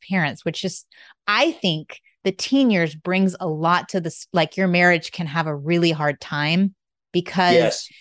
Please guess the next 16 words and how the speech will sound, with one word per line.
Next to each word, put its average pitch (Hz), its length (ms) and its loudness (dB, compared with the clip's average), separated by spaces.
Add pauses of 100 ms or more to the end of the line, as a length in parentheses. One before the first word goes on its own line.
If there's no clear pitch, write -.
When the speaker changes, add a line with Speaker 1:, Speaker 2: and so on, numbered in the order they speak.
(140)
Speaker 1:
the 180 60 -2
stakes 208 360 0
are 208 80 2
so 170 280 0
high 165 580 0 (520)
and 175 280 2
Speaker 2:
Yes. 175 280 0
Speaker 1:
it - 40 -16
feels 202 480 2
like 165 200 2
failure 180 680 2 (140)
when 170 520 -2 (100)
really 175 340 4
big 160 260 -2
things 139 240 -10
happen. - 440 -12